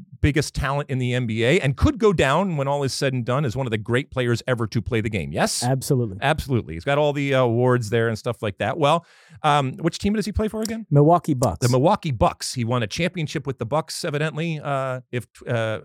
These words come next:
Speaker 1: Wikipedia is to be believed,
Speaker 2: Correct.
Speaker 1: a couple years ago.
Speaker 2: But this season, they got knocked out by the Miami Heat in the first round.
Speaker 1: Got it. But he's, you know, all-star
Speaker 2: Yep, yep,
Speaker 1: and,
Speaker 2: yep.
Speaker 1: uh, M V P of the league, M V P of the finals, all these diff-, uh, different things. So in twenty twenty-three,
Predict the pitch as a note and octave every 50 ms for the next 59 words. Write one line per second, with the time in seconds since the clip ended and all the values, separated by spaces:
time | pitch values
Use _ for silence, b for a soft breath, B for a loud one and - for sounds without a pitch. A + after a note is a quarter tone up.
0 | - _ _ _ _ _ - B2 C#3 - A2 - C#3+ D3 C#3+ C#3+ C3 A#2+ - C3
1 | C3 C3 C3 A#2+ A#2 A#2+ C#3 D3+ D3+ D3 - E3+ E3+ F3 E3+ E3+ E3+ E3 C#3+ C3+
2 | D#3 F3 D#3 E3+ D#3+ D3+ F3+ G3 G#3 A3+ G#3+ - - D3 B2+ D3 C#3+ C#3 C#3+ -
3 | - D#3 C#3 D#3 D#3 - - D#3+ D#3 D3 D3 D3+ C#3+ C#3 C3+ B2+ C3+ C3+ C3 C#3
4 | C#3 C3 A#2+ - D3 C#3 C3+ C3 C3 B2+ A#2+ B2 B2+ C3 C3 C3 A#2+ G#2 G2+ C3
5 | B2+ A#2 A#2 G#2+ - - A2 G2+ - - G2 D#2 - - G#2 - A#2 F#2+ D#2 -
6 | - - - - A2+ G#2 G2 F#2+ F2+ - F2+ E2 - D2+ D2+ - D3 F#3 F3 -
7 | - - - E3+ D#3+ D3+ D3 C#3+ C#3+ C3+ B2 A2+ G2+ G#2+ G2 E2+ F2 E2+ D#2+ D#2+
8 | E2+ F#2 G2+ F2+ - G2+ F#2 - - - - F#3 D#3 C#3 B2+ A2+ G2+ A2 C#3+ F3
9 | F3+ E3+ D3+ B2 G#2+ F#2+ F#2+ - - A2+ G2 F2+ E2+ F2 - - - E3+ F#3 F#3
10 | F3+ E3+ E3 D3+ - - - F3+ F#3 F3+ D#3+ D3 C3+ A#2+ - - B2+ A2 - -
11 | B2 A2+ G#2 G2 G2+ G2+ F#2+ G2 G2+ G#2 G#2+ G#2+ A2+ A2 - - F#2+ F2+ - -
12 | D#2+ C2+ A#1 D2 - - - B2+ A#2+ G#2+ A2 - - A#2+ A2+ G#2 G#2 - E3 D#3
13 | - C3+ A#2+ - D3 C3+ A2 - A2+ G2 - - - E3+ D3+ C3 A#2+ A#2 A2